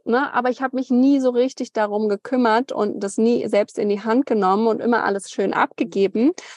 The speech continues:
Und das, da, das will ich verändern. Ich möchte, dass wir alle mal auf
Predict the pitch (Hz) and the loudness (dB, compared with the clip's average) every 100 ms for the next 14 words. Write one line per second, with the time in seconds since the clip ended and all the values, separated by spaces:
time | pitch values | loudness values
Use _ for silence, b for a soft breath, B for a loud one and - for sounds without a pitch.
0 | B 415 311 - 240 254 254 254 - _ | B -4 -2 0 2 4 4 4 0 _
1 | _ _ _ _ 254 220 262 269 - - | _ _ _ _ -10 -2 2 0 -2 -16
2 | _ - 214 247 247 - _ _ 254 254 | _ -14 -2 0 0 -6 _ _ -2 -2
3 | - 254 247 - 254 - - - - 247 | -2 -2 -2 -2 -6 -6 -8 -4 0 2
4 | 233 202 202 - 214 - 233 220 - - | 2 0 -2 0 -2 0 0 0 0 0
5 | 208 220 220 214 - - 202 - | 2 2 2 0 -4 -2 -2 -2